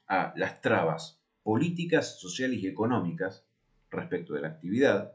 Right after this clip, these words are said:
Y de hecho los invito a que, a que lean el, eh, la,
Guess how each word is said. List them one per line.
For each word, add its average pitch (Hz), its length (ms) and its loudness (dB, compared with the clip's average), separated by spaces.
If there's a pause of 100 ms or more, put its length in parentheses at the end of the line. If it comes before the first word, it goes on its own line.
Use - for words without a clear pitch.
(1500)
Y 82 120 -6
de 85 100 2
hecho 98 240 0
los 85 180 2
invito 98 460 2
a 85 140 2
que, 87 320 -6 (120)
a 80 140 -4
que 87 120 -8
lean 110 500 -2
el, 78 520 -10 (420)
eh, 80 500 -4
la, 90 260 -4